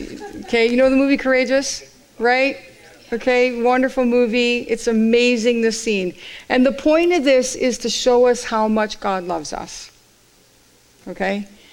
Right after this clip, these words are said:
For us to get a small little glimpse into how much he loves us, to catapult us or move us into the next thing. So,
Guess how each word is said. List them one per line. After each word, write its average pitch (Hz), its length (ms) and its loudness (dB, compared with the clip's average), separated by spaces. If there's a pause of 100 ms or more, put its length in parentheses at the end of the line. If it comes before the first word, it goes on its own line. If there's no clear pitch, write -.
(300)
For - 340 -2
us 285 280 0
to 277 120 -2
get 226 440 0
a 208 80 -4
small 277 640 2
little 262 280 0
glimpse 202 720 -4
into 190 280 -4
how 202 180 -6
much 196 280 -4
he 185 120 -8
loves 170 320 -8
us, - 380 -14 (720)
to 208 140 -2
catapult 240 640 -4
us 190 240 -6
or 185 80 -6
move 208 380 -2
us - 340 -4
into 196 500 -4
the 180 100 -6
next 180 280 -8
thing. 180 220 -4
So, 185 300 -6